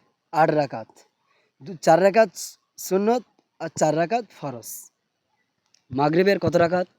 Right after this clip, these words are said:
Speaker 2: নামাজ ও কি কি?
Speaker 1: মাগরিবের সাত রাকাত নামাজ, তিন রাকাত আল্লাহ তাআলা ফরজ করেছে, আর দু রাকাত সুন্নত, দু রাকাত নফল নামাজ।
Speaker 2: এশার নামাজ কত রাকাত এবং কি কি?
Speaker 1: এশার নামাজ সতেরো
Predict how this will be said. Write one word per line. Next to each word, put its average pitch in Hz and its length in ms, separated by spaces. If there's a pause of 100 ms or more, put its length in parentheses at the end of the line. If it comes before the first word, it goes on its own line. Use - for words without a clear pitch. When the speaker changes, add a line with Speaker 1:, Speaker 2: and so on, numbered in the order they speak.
(100)
Speaker 2:
নামাজ 151 360
ও 143 60
কি 156 220
কি? 190 80 (580)
Speaker 1:
মাগরিবের 208 500 (540)
সাত 170 360
রাকাত 185 300 (100)
নামাজ, 160 220 (380)
তিন 196 200
রাকাত 220 280
আল্লাহ 170 260
তাআলা 220 220
ফরজ 151 360
করেছে, 120 360 (500)
আর 165 160 (280)
দু 151 140
রাকাত 175 280 (100)
সুন্নত, 233 300 (180)
দু 156 80
রাকাত 170 280 (100)
নফল 127 300 (540)
নামাজ। 110 360 (840)
Speaker 2:
এশার 151 400
নামাজ 156 240 (480)
কত 139 200
রাকাত 160 380
এবং 139 240 (140)
কি 156 140
কি? 123 160 (500)
Speaker 1:
এশার 220 360
নামাজ 208 260 (880)
সতেরো 190 380